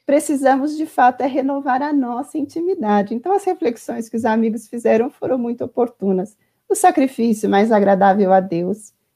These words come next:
é aquele que faz de nós pessoas melhores e que nem sempre nós vamos, é, nós não precisamos necessariamente para isso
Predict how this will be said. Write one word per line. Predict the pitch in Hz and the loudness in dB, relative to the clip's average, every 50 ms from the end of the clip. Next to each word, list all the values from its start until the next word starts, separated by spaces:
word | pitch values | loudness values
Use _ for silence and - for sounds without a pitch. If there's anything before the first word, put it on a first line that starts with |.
| _ _ - | _ _ -2
é | - 220 | 2 2
aquele | 214 220 220 - 214 208 208 | 2 4 4 2 2 2 2
que | - | 0
faz | - - 196 214 208 | 2 2 4 4 4
de | 214 220 | 4 2
nós | 220 214 185 180 196 220 - - | 2 2 2 2 2 0 -2 -4
pessoas | - 233 220 220 - 196 190 202 214 | -2 -2 -2 0 0 -2 0 0 0
melhores | 202 196 208 185 165 165 170 190 202 | 0 2 2 2 2 0 -2 -4 -4
e | 254 247 | -6 -4
que | - 285 277 | -2 0 0
nem | 262 302 349 359 | 2 4 2 2
sempre | - - - 214 208 208 214 214 - - 453 - _ _ _ _ _ _ _ _ - | 2 0 0 0 2 0 0 -2 -6 -10 -10 -10 _ _ _ _ _ _ _ _ 0
nós | 440 415 381 294 | 2 2 2 4
vamos, | 285 226 226 226 220 233 269 285 277 - - - _ _ _ _ _ _ - | 4 4 4 4 4 2 0 -2 -4 -6 -10 -16 _ _ _ _ _ _ -2
é, | 202 214 214 208 208 208 202 196 196 185 180 165 170 - - - | 2 2 4 4 4 6 6 6 6 6 6 4 4 2 0 0
nós | - 214 208 214 | 0 0 0 0
não | 233 - - | -2 -4 -2
precisamos | - 294 302 294 - 330 311 285 254 220 226 240 247 240 | -2 -2 -4 -4 -6 -6 -4 -2 -2 -2 -2 -4 -4 -4
necessariamente | 220 226 - 233 226 226 220 247 262 220 208 220 220 220 - | -6 -4 -4 -4 -4 -2 -2 -2 -2 -4 -4 -6 -6 -8 -8
para | - - 269 254 247 | -8 -4 -4 -2 -2
isso | 240 208 202 214 226 - - - | -2 -2 -2 -4 -4 -6 -14 -20